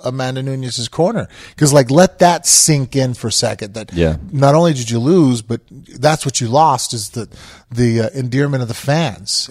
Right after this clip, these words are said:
Speaker 1: And that would, I think, even more psychologically crush her. Uh, man, if I was Amanda Nunes's corner, I think I could <laughs> manipulate it to a way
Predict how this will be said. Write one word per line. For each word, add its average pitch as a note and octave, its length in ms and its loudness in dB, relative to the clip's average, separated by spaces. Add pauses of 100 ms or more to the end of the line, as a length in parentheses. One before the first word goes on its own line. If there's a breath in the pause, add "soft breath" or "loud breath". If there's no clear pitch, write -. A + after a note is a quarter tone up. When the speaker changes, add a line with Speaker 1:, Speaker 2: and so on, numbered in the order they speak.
Speaker 1:
And A2+ 220 -8
that C#3 280 2
would, A#2 160 -6
I G#2+ 100 -6
think, B2 300 -6
even A#2 160 -6
more B2+ 200 0
psychologically A#2 840 -2
crush C3 360 -2
her. G2+ 80 -16 (500 loud breath)
Uh, - 300 -16
man, A#2 240 -4
if A2 80 -6
I C#3 100 2
was D3+ 120 0
Amanda B2+ 280 -2
Nunes's B2 320 -2
corner, C3 300 -2
I A#2+ 80 -2
think C#3+ 180 2
I - 20 4
could A#2+ 160 2
<laughs> B2 160 -2
manipulate D3+ 380 0
it C3+ 100 -2
to B2 140 -4
a A2 100 0
way A#2 280 -2